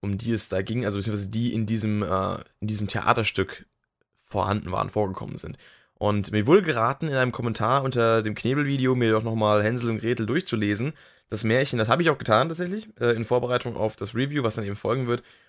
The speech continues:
Und, äh, es ergibt tatsächlich teilweise auch ein bisschen Sinn jetzt für mich. Allerdings, ähm, habe ich eben diese, diese Neuaufführung, eben, oder diese, was heißt Neuaufführung, diese Interpreta-, diese Neuinterpretation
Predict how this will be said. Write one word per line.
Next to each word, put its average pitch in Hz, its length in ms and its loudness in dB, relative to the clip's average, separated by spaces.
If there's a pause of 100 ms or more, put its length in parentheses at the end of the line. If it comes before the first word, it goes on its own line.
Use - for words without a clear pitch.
(120)
Und, 104 280 0
äh, 101 200 2
es 101 160 0
ergibt 123 200 0
tatsächlich 147 240 0
teilweise 131 380 4
auch 117 60 0
ein 117 40 0
bisschen 110 220 0
Sinn 147 160 2
jetzt 180 140 -4
für 175 80 0
mich. 190 200 -2 (400)
Allerdings, 123 480 4
ähm, 113 340 2
habe 139 160 4
ich 135 180 -4
eben 123 340 2
diese, 107 520 4
diese 101 280 0
Neuaufführung, 110 1200 0
eben, 101 280 -2
oder 101 160 -4
diese, 98 260 -2
was 98 120 -2
heißt 101 120 -6
Neuaufführung, 98 640 2
diese 104 220 0
Interpreta-, 120 600 2
diese 113 220 -4
Neuinterpretation 120 1300 2